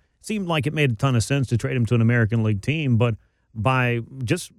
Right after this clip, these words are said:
pure work ethic and the wanting to do it,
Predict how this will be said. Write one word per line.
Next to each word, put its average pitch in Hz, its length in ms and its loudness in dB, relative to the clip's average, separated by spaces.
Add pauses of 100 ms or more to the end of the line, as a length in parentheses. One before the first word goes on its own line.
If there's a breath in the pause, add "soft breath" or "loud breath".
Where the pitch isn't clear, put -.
(120)
pure 196 220 2
work 135 380 4
ethic 110 340 4
and 117 200 6
the 113 40 6
wanting 123 600 4
to 113 80 2
do 135 260 4
it, 104 100 0